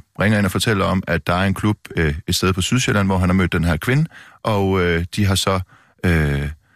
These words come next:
oral sex, og det kan han godt lide, og han kan særlig godt lide, når han får lov til at, øh, komme hen i munden.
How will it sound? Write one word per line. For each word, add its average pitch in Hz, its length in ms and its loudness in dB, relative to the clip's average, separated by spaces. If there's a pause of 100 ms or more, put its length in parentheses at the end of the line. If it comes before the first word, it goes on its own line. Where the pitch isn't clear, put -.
(260)
oral 120 240 0
sex, 104 240 -2
og 98 60 -4
det 98 100 0
kan 92 80 2
han 95 140 2
godt 90 160 -2
lide, 90 160 -2
og - 60 -2
han 87 100 0
kan 90 80 0
særlig 92 280 0
godt 82 140 0
lide, 82 240 -2
når 80 160 0
han 78 200 0
får 76 120 -2
lov 76 160 0
til 78 280 -2
at, 73 280 0
øh, 73 60 -2
komme 87 220 0
hen 87 80 2
i - 20 2
munden. 78 260 0